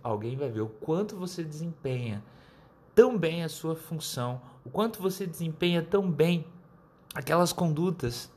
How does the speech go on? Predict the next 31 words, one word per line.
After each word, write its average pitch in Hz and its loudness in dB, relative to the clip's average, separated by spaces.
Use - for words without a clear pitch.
Pode 117 2
ser 127 -2
que 127 -6
ninguém 123 0
esteja 135 0
olhando, 104 2
ou 90 -2
que 92 -8
você 113 4
pense 165 6
que 110 -8
não 113 -6
tem 113 -4
ninguém 107 -8
olhando. 107 -10
Mas 107 -4
saiba, 95 0
Deus 92 -2
tá 104 -4
olhando. 113 -6
E 110 4
Ele 139 4
se - -8
alegra 143 6
muito 139 0
quando 113 -2
você 117 -2
faz 110 0
o 110 -4
seu 120 0
melhor, 117 2